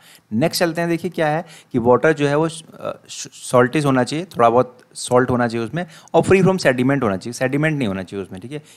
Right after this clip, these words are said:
इसीलिए जो कोरल सर-, कोरल जो होते हैं सर्वाइव करती हैं best in moving ocean water। जहाँ पर मूविंग ओशन वाटर होगा वहाँ पर अपनी कोरल्स जो होती हैं वो सर्वाइव करती हैं, ठीक है। इसलिए जहाँ पर सिल्टी कोस्ट होंगे, ठीक है, जहाँ पर मलबा ज़्यादा आया होगा ना वहाँ पर ये नहीं मिलेंगे आपको, muddy mouth of the stream, ठीक है, जहाँ मड है,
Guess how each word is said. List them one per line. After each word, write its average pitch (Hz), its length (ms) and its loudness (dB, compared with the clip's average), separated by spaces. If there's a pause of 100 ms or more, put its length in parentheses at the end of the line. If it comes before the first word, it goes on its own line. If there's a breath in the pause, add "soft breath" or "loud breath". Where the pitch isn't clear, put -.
(120 loud breath)
इसीलिए 160 280 0
जो 165 60 0
कोरल 139 260 2
सर-, - 240 -8
कोरल 131 320 2
जो 139 60 0
होते 127 120 -2
हैं 151 60 -6
सर्वाइव 113 340 0
करती 113 240 -4
हैं 110 160 -8
best 113 300 -2
in 123 220 -2
moving 117 300 -2
ocean 107 340 -4
water। - 180 -16
जहाँ 110 280 -2
पर 147 120 -2
मूविंग 135 380 0
ओशन 156 260 -4
वाटर 143 220 0
होगा 135 280 0 (340 loud breath)
वहाँ 117 300 0
पर 151 80 2
अपनी 143 200 -4
कोरल्स 123 320 0
जो 113 120 -4
होती 101 200 -6
हैं 147 40 -6
वो 151 340 -2 (280 loud breath)
सर्वाइव 110 320 2
करती 101 300 -6
हैं, 98 100 -8
ठीक 135 200 -14
है। 156 140 -6 (280 loud breath)
इसलिए 143 340 -2
जहाँ 131 220 0
पर 156 100 -2
सिल्टी 151 340 0
कोस्ट 151 260 0
होंगे, 117 160 -2
ठीक 139 120 -6
है, 156 60 -6
जहाँ 131 160 -6
पर 139 80 -6
मलबा 123 320 2
ज़्यादा 123 240 4
आया 120 140 4
होगा 113 160 0
ना 175 80 -2
वहाँ 117 240 -4
पर 127 140 -6
ये 131 80 -2
नहीं 110 160 -2
मिलेंगे 104 300 -4
आपको, 104 340 -4
muddy 113 300 0
mouth 110 240 0
of 107 100 -8
the 110 140 -8
stream, 101 240 -8
ठीक 127 80 -10
है, 143 60 -8
जहाँ 127 240 -2
मड 113 340 2
है, 90 120 -16